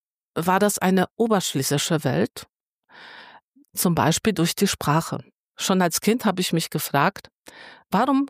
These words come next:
sagen die anderen Kinder zu ihrer Oma Babcia und ich eben Oma? Warum essen sie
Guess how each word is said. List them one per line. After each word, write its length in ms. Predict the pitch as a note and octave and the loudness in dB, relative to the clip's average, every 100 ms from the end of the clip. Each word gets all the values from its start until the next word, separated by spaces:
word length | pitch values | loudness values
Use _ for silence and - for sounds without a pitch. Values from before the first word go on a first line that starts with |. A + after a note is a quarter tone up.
| - | -6
sagen 340 | - E3 G3 | -2 0 2
die 140 | G#3+ F3 | 0 0
anderen 400 | E3+ G#3+ G#3+ G3 | 0 0 0 0
Kinder 480 | - F3 F#3 G3 G3 | 0 0 2 0 -2
zu 180 | - - | -6 -8
ihrer 400 | - F#3+ G#3+ G#3+ - | -4 0 0 -2 -6
Oma 460 | - E3+ F#3 F#3 F#3+ _ | -2 0 2 0 -2 _
Babcia 480 | E3 F#3 - - - - _ _ _ | -4 -4 -4 -8 -8 -12 _ _ _
und 180 | D#3 - | -6 -4
ich 200 | D3+ - | -6 -4
eben 240 | F3 G3 G3 _ | -2 -2 -2 _
Oma? 400 | - F#3+ G3+ C3 - _ _ _ - - - - - - | 0 2 2 0 -8 _ _ _ -20 -20 -18 -16 -16 -6
Warum 480 | E3 F#3 A3+ A3 G#3+ - _ _ _ - | -2 0 2 0 -2 -8 _ _ _ -4
essen 280 | G3+ - | -2 0
sie 320 | G3 F#3 F3+ | 0 0 -2